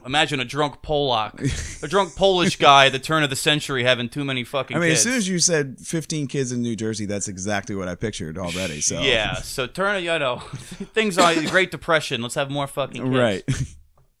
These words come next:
Speaker 1: Um. Anyways, there's a lot of,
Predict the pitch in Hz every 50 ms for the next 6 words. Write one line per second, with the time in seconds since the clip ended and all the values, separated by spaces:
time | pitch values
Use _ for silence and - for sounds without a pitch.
0 | _ _ _ _ _ _ - 123 123 120 117 113 110 107 101 101 95 _ _ _
1 | _ _ _ - - - 226 202 175 165 147 160 175 156 160 143 147 151 147 139
2 | 127 117 110 110